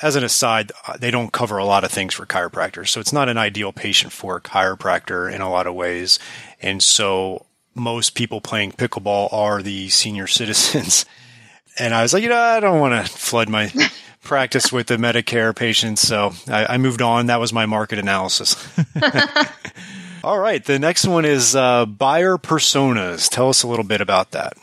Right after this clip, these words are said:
Speaker 2: Yes. So this really has a lot to do with what we just talked about. You mentioned the triathlons, the triathletes, the CrossFit people.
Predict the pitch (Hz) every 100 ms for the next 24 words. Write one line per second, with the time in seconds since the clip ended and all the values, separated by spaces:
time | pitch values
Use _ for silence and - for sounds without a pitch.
0 | - - - 240 214 - - - 226 220
1 | 208 240 240 - - 202 220 220 214 214
2 | 202 180 175 - 190 180 185 - 190 196
3 | 180 - - - - 214 - 208 - 92
4 | 113 - - 202 202 190 190 - 196 175
5 | 175 180 180 - 185 165 156 - 190 156
6 | 160 165 175 160 165 185 165 - - 165
7 | 180 156 156 - 175 175 165 - - -
8 | 170 - 180 156 - 180 170 185 175 175
9 | 165 165